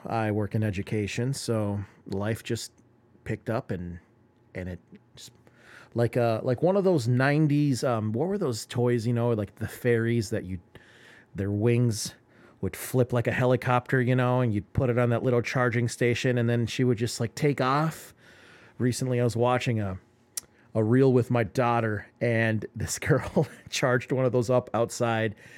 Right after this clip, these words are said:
and it just, it just went. I mean, and, and the wind just took it, and it, it took off, and it took off, and she never saw it again. <laughs> And, uh, that's kind of what happens to me.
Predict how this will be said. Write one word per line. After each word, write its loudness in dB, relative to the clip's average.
and 4
it 2
just, 0
it 6
just 0
went. 4
I 2
mean, 2
and, -4
and -4
the 0
wind 6
just 0
took 6
it, 6
and 2
it, 0
it 2
took 4
off, 2
and 0
it 0
took 6
off, 2
and 0
she -6
never 0
saw 0
it 0
again. -2
<laughs> -20
And, 0
uh, -2
that's 0
kind 2
of -2
what 2
happens 2
to 2
me. 4